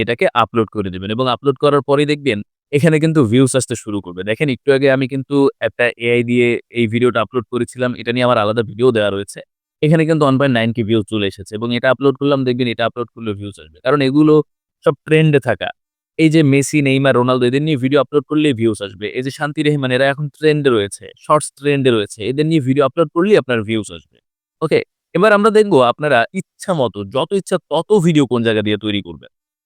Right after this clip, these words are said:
তাও আবার কোনো ধরনের ক্রেডিট, ক্রেডিট কার্ড সবকিছু ছাড়া,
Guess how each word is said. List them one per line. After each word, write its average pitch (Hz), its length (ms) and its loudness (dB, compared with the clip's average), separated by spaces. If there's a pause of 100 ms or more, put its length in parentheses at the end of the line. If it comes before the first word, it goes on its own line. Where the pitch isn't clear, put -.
(300)
তাও 127 200 2
আবার 143 200 0
কোনো 139 180 2
ধরনের 135 340 2
ক্রেডিট, 127 360 2
ক্রেডিট 123 260 -2 (100)
কার্ড 123 200 0 (120)
সবকিছু 131 440 -8
ছাড়া, 85 180 -14